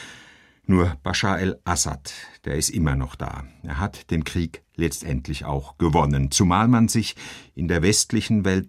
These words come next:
nicht mehr mit Syrien, sondern nur noch mit Corona befasst und irgendwie auch nichts mehr wissen will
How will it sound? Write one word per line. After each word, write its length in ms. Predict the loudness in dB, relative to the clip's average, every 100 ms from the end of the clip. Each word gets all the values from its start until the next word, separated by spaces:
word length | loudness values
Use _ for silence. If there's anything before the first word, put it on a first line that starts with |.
| -4 2
nicht 320 | 2 2 2
mehr 260 | 4 4 2
mit 200 | 0 0
Syrien, 540 | 2 4 4 4 4
sondern 280 | 4 2 4
nur 120 | 4
noch 180 | 4 2
mit 160 | 0 2
Corona 480 | 4 8 8 8
befasst 500 | 6 2 2 0 2
und 140 | 2 4
irgendwie 400 | 6 6 6 4
auch 160 | 2
nichts 260 | 0 0 0
mehr 140 | 0
wissen 280 | 2 2 4
will 180 | 4